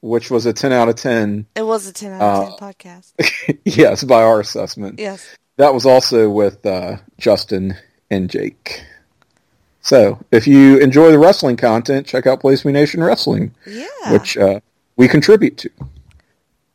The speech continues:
Speaker 1: Probably gonna do it for my purpose.
Speaker 2: Bless your heart. You podcast with me a lot.
Speaker 1: Yeah.
Speaker 2: Yeah. Um,
Speaker 1: Enjoy it.
Speaker 2: I booked it that way on purpose.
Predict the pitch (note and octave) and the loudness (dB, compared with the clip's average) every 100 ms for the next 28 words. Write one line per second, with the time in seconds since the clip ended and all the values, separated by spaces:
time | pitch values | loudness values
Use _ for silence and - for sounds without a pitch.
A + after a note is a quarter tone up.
0 | _ - B2+ A2+ G#2+ G#2 G2+ - F#2+ F#2 | _ 0 2 4 2 0 -2 -2 -8 -8
1 | - - A3+ A#3+ G4+ - C#4+ G3 G#3+ G#3+ | -8 -12 -8 -8 -8 -10 -12 -8 -8 -10
2 | C4+ C4+ A3+ - G#3+ - F#3+ F#3 G3+ E3 | -18 -14 -14 -12 -12 -12 -20 -18 -18 -16
3 | F3 F3+ - _ _ _ _ _ _ _ | -14 -14 -14 _ _ _ _ _ _ _
4 | - G#2+ A#2+ G2+ A2 _ _ B3+ B3 A#3+ | -4 2 4 2 -2 _ _ -20 -16 -16
5 | G3+ _ _ _ - A#3 A3+ A3 G#3+ G#3+ | -20 _ _ _ -12 -10 -8 -10 -12 -18
6 | _ _ _ _ _ G#2 A2+ C3+ B2 - | _ _ _ _ _ -6 2 4 2 0
7 | _ _ _ _ - F#3+ G3 - G3+ F#3+ | _ _ _ _ -20 -16 -16 -18 -16 -14
8 | F3+ F3+ F3+ _ F#3 G3 - - - | -12 -14 -16 _ -20 -20 -20 -20 -20